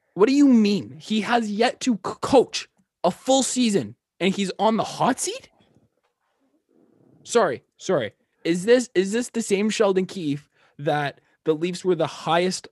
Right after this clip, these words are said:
offensively dominant team in the N H L since he took over? Is that,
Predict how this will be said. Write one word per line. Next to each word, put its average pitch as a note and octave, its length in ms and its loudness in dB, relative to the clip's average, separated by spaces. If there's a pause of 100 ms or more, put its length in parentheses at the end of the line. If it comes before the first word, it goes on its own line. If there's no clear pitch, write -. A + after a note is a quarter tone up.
(120)
offensively D#3 840 -2
dominant C#3+ 600 -2
team D3 300 -2
in D#3+ 140 -4
the D#3 100 -2
N D3 100 -2
H C#3+ 160 -2
L C#3+ 200 -2
since - 320 -4
he F#3 100 -4
took F3 220 0
over? D3+ 300 0
Is C#3 180 -6
that, C#3+ 260 -4